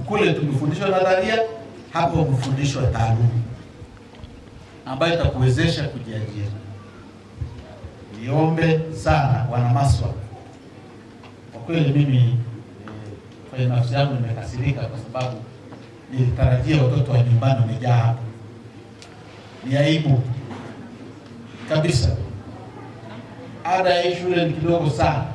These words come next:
alafu hatuna nini?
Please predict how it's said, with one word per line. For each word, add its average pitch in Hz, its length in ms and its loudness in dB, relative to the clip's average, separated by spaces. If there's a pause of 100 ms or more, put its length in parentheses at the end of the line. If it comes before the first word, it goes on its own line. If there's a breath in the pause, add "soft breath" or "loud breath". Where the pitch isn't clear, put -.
(1900)
alafu 160 360 0
hatuna 143 400 4
nini? 226 280 2